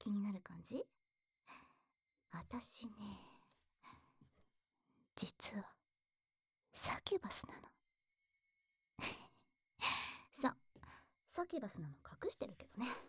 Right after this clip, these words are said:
んでね、こうやって話してるだけで、君の精液欲しくて欲しくてたまんないんだ。ね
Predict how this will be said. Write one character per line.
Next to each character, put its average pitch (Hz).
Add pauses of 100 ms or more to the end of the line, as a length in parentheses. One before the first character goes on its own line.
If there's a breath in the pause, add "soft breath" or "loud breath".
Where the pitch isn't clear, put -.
(1600)
ん 220
で 196
ね、 240 (1200 loud breath)
こ 220
う 220
や 214
っ - (140)
て 208
話 202
し -
て 185
る 175
だ 165
け -
で、 - (1500 soft breath)
君 190
の 233
精 -
液 208
欲 214
し -
く -
て -
欲 -
し -
く -
て -
た 202
ま 208
ん 277
な -
い 294
ん 233
だ。 226 (2750 loud breath)
ね 202